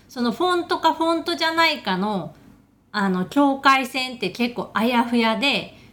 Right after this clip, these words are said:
ゴリュゴさんの言うほどフォントっぽいっていう感覚があんまり実際つかめてないんだけど、まあ、どうも、えーと、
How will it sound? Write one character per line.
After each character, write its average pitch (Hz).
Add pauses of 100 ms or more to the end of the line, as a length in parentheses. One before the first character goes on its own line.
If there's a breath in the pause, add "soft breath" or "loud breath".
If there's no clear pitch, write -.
ゴ 349
リ 381
ュ 370
ゴ 349
さ 330
ん 320
の 311
言 339
う 320
ほ 320
ど 381
フ 277
ォ 285
ン 285
ト 302
っ 302
ぽ 302
い 233
っ -
て -
い 208
う 240
感 233
覚 220
が 202
あ 320
ん 349
ま 330
り 311
実 285
際 269
つ -
か 302
め 208
て 180
な 190
い 175
ん 160
だ 160
け 165
ど、 220 (420 soft breath)
ま 349
あ、 247
ど 392
う 320
も、 359 (420)
え 196
ー 185
と、 190